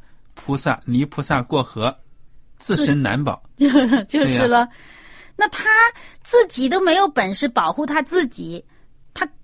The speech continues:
Speaker 2: 当然他没有办法保护你们，那你拜他不是枉然吗？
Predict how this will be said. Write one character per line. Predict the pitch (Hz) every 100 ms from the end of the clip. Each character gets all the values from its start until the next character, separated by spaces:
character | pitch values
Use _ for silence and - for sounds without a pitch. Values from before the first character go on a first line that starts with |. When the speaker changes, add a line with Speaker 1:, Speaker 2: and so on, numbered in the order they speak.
| -
Speaker 2:
当 | 392 427
然 | 320 269
他 | 311
没 | 247
有 | 320
办 | 294 262 214
法 | 196
保 | 165 156
护 | 233
你 | 202 156
们， | - - - -
那 | 392
你 | 311
拜 | - - 403 302
他 | 247 294
不 | 254
是 | -
枉 | 285 185 151
然 | 160 170
吗？ | 190